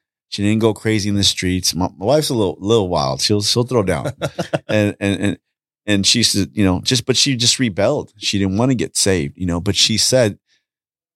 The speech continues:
Speaker 1: that's what sustained her. That's what kept her, because
Speaker 2: Wow.
Speaker 1: her other friends got, you know, pregnant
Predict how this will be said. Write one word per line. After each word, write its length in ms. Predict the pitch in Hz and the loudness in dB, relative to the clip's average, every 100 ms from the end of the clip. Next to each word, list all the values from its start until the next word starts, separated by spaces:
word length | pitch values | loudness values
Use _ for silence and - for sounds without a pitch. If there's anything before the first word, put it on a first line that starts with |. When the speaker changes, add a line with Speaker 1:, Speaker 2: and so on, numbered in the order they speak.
| _ - | _ -2
Speaker 1:
that's 240 | 104 104 110 | 0 2 0
what 80 | |
sustained 480 | - 98 - 101 117 | 0 0 0 0 0
her. 140 | 87 - | -4 -6
That's 240 | - 104 - | 0 0 0
what 160 | 92 | -4
kept 300 | - 98 90 87 | 0 0 0 -4
her, 160 | 78 | -4
because 600 | 76 87 - 87 80 - - | -2 -6 0 0 0 -2 -2
Speaker 2:
Wow. 60 | |
Speaker 1:
her 120 | 87 | 0
other 160 | 98 139 | 2 0
friends 320 | - 76 78 | -2 -6 -6
got, 260 | - 76 - _ _ - | -6 -6 -6 _ _ -14
you 80 | |
know, 180 | 76 71 _ _ | -12 -12 _ _
pregnant 480 | 87 90 92 92 | -8 -4 -4 -4